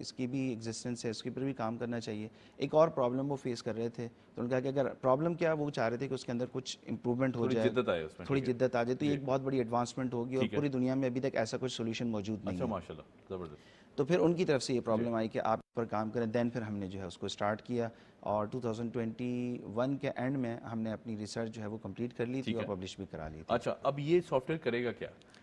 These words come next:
Speaker 2: थोड़ा इस पे भी रोशनी डालिए, इसके, इसके टेक्निकल पहलू क्या हैं? अ, मैंने, मैंने, मैं पढ़ रहा था कि देख रहा था कि थाउजेंड के करीब कुछ,
Speaker 1: जी, जी, जी, जी,
Speaker 2: अ,
Speaker 1: जी।
Speaker 2: वो, वो बहुत मिनिमल टाइम में कर सकते हैं।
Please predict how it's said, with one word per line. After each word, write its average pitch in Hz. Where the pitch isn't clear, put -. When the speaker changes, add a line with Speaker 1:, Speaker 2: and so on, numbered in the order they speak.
Speaker 2:
थोड़ा 127
इस 123
पे 143
भी 147
रोशनी 123
डालिए, 123
इसके, 127
इसके 117
टेक्निकल 113
पहलू 104
क्या 92
हैं? 92
अ, 90
मैंने, 107
मैंने, 107
मैं 110
पढ़ 110
रहा 131
था 120
कि 117
देख 98
रहा 113
था 120
कि 120
थाउजेंड 110
के 117
करीब 101
कुछ, 107
Speaker 1:
जी, 127
जी, 117
जी, 107
जी, 98
Speaker 2:
अ, 92
Speaker 1:
जी। 92
Speaker 2:
वो, 98
वो 104
बहुत 104
मिनिमल 107
टाइम 95
में 95
कर 85
सकते 95
हैं। 87